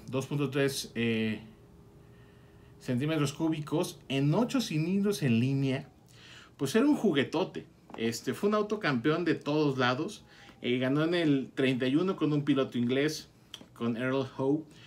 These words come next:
Ganó en el treinta y dos con Raymond Summer. Ganó en el treinta y tres con Raymond Summer. Ojo, en el treinta y dos, aparte de Raymond Summer, estaba Luigi Chinetti. En el treinta y tres fue Raymond Summer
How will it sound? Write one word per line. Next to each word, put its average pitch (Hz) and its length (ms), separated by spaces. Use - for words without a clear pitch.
Ganó 131 280
en 175 60
el 165 140
treinta 131 440
y 113 120
dos 151 340
con 139 220
Raymond 135 340
Summer. 156 500
Ganó 123 240
en 151 60
el 151 140
treinta 120 380
y 107 80
tres 151 580
con 127 160
Raymond 135 300
Summer. 151 400
Ojo, 156 420
en 139 160
el 143 140
treinta 139 340
y 131 40
dos, 165 200
aparte 175 320
de 151 60
Raymond 165 280
Summer, 165 380
estaba 143 380
Luigi 143 300
Chinetti. 120 480
En 131 160
el 131 160
treinta 135 380
y 127 60
tres 156 320
fue 156 120
Raymond 165 360
Summer 185 400